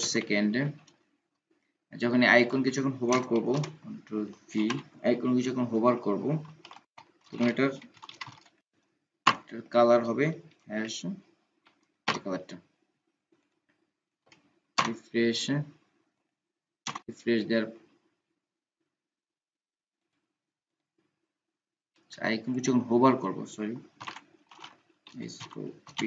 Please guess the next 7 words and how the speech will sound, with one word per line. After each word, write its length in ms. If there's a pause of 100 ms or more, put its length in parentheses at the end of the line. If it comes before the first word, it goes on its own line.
(120)
এফ, 80 (120)
hover, 260 (1600)
Hover 340
করার 260
পর 160
আমাদের 260
এখানে 200